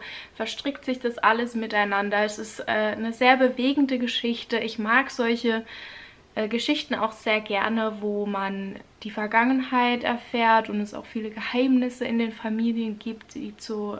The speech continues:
ähm, ergründen es gilt und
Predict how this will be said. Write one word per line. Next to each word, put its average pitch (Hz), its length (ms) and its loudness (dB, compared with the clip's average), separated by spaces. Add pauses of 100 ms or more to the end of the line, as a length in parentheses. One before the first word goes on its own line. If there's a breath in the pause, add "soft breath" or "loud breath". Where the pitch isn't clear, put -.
ähm, 202 440 -6 (580 loud breath)
ergründen 214 640 0
es 202 280 -8
gilt 196 600 -6
und 185 420 -10